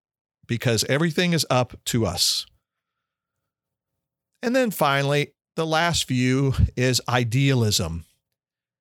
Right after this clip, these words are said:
It's the belief that evil and suffering is just an idea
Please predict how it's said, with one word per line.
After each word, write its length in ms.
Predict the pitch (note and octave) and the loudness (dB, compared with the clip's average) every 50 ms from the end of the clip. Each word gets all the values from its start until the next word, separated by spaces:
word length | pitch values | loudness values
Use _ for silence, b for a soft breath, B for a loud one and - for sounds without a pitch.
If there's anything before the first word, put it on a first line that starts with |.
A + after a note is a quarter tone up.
| _ _ _ _ _ | _ _ _ _ _
It's 200 | - F3+ E3 - | -4 -2 0 0
the 60 | G3 | 0
belief 440 | E3 F3+ F#3 F#3 G3 A#3 A#3 A3+ - | 0 0 0 0 2 2 0 0 0
that 220 | - F3+ D#3+ D#3 - | 0 0 0 0 0
evil 480 | - F3 G3 G#3 G#3+ G3 G#3 G#3 - | 0 0 0 0 0 0 0 0 0
and 160 | - F3+ F#3 | 0 0 2
suffering 580 | - - - D3 C3+ - - C#3+ C3+ C3 C3 C3 | 2 2 2 2 0 0 -2 -2 0 0 -2 -2
is 220 | - C3 B2+ A#2+ | -2 -2 -2 0
just 260 | - - F3+ F3+ - - | 0 0 0 0 0 -2
an 80 | F3 | 0
idea 880 | F3 F3 F3+ E3+ C3+ C3+ E3+ F#3+ F#3+ E3+ B2+ F#2+ F#2+ F#2+ B2 D#3+ D#3 | 0 0 0 0 0 0 0 2 2 2 0 0 0 0 0 -2 -2